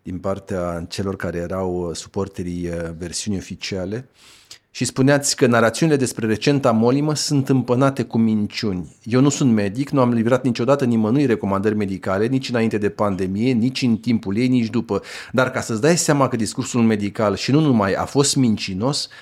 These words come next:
nu trebuia să ai cunoștințe medicale", spuneți dumneavoastră. "Era suficient să știi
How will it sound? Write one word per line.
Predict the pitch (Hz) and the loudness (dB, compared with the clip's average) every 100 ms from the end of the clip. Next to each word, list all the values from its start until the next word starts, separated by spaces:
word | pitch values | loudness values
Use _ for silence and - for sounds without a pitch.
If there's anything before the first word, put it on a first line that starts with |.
| - | -4
nu | - 208 | 2 2
trebuia | 208 135 113 113 | 2 0 2 2
să | 101 110 | 2 -2
ai | 101 | -2
cunoștințe | 104 98 - 110 101 92 | -2 -4 -2 -4 -4 -4
medicale", | 95 92 - 95 92 | -6 -6 -4 -4 -4
spuneți | - 101 85 | -6 -8 -6
dumneavoastră. | 95 90 - 95 | -6 -6 -6 -2
"Era | 120 139 | 0 0
suficient | 147 131 - 143 | 0 -2 0 2
să | 135 110 | 2 -2
știi | - - 107 135 | -4 -6 -4 -4